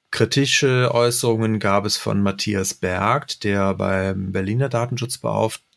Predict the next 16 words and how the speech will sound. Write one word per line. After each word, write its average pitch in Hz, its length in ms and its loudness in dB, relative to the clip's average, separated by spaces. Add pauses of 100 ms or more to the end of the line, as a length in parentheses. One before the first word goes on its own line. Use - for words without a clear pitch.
der 117 260 2
Berliner 113 440 -2
Datenschutzbeauftragten 104 1400 -4
arbeitet. 98 680 -4
Mit 104 140 -8
dem 101 160 -4
hatte 98 220 -6
ich - 160 -4
ja 104 140 -2
auch 98 200 -2
im 101 80 -4
Rahmen 95 280 -4
der 95 80 0
Privacy-Konferenz 104 1200 -2
eine 98 640 2
Online-Session. 107 880 0